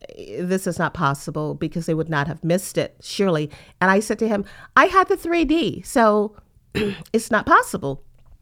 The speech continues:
A long story short, he called me in the next day, which was a Friday, and, um, he said, "I need for you to sit down." I'm thinking, "For what?" And I looked at, you know, my primary care physician, Doctor Tring,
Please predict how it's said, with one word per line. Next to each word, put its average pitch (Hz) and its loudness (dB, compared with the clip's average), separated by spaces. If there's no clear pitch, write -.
A 170 0
long 175 2
story 165 -4
short, 285 -2
he 208 -2
called 202 0
me 196 2
in 175 -2
the 180 -2
next 165 -4
day, 156 -4
which - -10
was 214 -8
a 277 -6
Friday, 165 -4
and, 170 -2
um, 170 -6
he 190 -6
said, 160 -6
"I 170 -2
need 160 0
for 160 -8
you 151 -4
to 156 -4
sit 160 -8
down." 254 -4
I'm 151 -4
thinking, 156 -8
"For 160 -6
what?" - -4
And 175 0
I 165 2
looked 196 -2
at, 175 -4
you 180 -2
know, 160 -4
my 160 -2
primary 160 -6
care - -8
physician, 165 -8
Doctor 160 -6
Tring, 170 -6